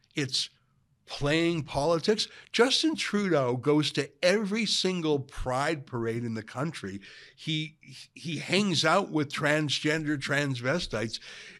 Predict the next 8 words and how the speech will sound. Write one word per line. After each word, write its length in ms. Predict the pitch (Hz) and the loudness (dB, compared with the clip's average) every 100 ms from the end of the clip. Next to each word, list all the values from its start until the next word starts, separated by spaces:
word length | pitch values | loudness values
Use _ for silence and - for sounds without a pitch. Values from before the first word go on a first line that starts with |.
| - | -6
Uh, 120 | 151 - | -6 -6
he 180 | 139 | -6
does 260 | 147 165 139 | 0 0 0
political 640 | - - 151 185 196 165 | -6 -2 2 4 2 0
photo 420 | 135 - 165 180 135 | -2 2 4 4 4
ops, 240 | 131 - | 4 0
and 180 | 131 127 | -4 -8
he 580 | - 165 185 233 277 | -6 -4 -2 -4 -8